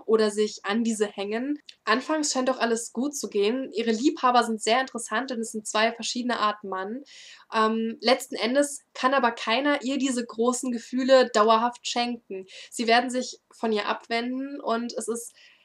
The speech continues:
sehr faszinierend zu bemerken, wie Emma Bovary, ja, ihre Welt sich langsam aufbaut, ihre kleine Kristallkugel,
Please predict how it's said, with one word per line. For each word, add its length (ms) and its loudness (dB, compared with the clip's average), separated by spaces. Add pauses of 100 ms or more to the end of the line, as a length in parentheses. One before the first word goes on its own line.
(140)
sehr 240 6
faszinierend 760 0
zu 460 -2 (300)
bemerken, 720 -2
wie 340 -2
Emma 220 0
Bovary, 720 -2 (440)
ja, 340 0 (680)
ihre 280 0
Welt 240 4
sich 160 -6
langsam 340 -2
aufbaut, 640 2
ihre 160 -2
kleine 260 0
Kristallkugel, 840 -2